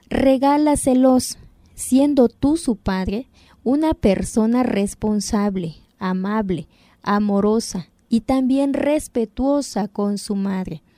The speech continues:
Así ellos, tus hijos, verán que ser mujer es una fortuna que puede considerarse divina. Inténtalo, solo eso, inténtalo, amigo,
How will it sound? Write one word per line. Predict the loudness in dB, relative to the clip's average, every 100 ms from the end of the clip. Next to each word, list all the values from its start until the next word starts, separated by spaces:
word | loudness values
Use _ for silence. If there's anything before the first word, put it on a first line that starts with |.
| _ _ _ _ _ -6
Así | -6 -4 0 2
ellos, | 2 0 -4 -6
tus | -12 -4
hijos, | -4 -2 -6 -8 -12 _ _ -6
verán | -2 0 0 -2
que | -4
ser | -2 -2 -2
mujer | -2 -4 -4 -6 -8 _ _ -10
es | -4 0
una | 0
fortuna | 0 -2 0 0 2 2 0 _ _ _ _ -4
que | 0
puede | 4 4 4
considerarse | 0 0 2 2 2 0 0 0
divina. | 2 2 0 0 -4 -14 _ -20 _ -4
Inténtalo, | -2 0 0 0 2 0 -2 _ _ _
solo | -10 0 4 6
eso, | 4 2 -2 -2 0
inténtalo, | 0 0 2 2 0 -2 -2 -2
amigo, | -2 -2 -2 -2 -4